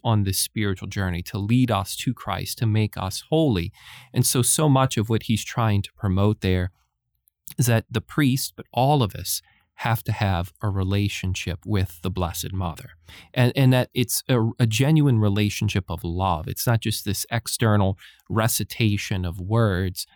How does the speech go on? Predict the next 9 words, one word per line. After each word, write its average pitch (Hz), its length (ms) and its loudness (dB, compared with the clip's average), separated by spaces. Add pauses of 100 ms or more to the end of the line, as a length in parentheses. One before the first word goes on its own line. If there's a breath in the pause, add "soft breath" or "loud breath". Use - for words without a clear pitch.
(280 soft breath)
but - 140 -4
that 98 200 0
it's - 300 -2 (140)
a, 104 120 4 (240)
a 107 80 -4 (100)
person, - 640 -2 (440)
right? - 160 -14
This 147 200 -14
person 135 600 2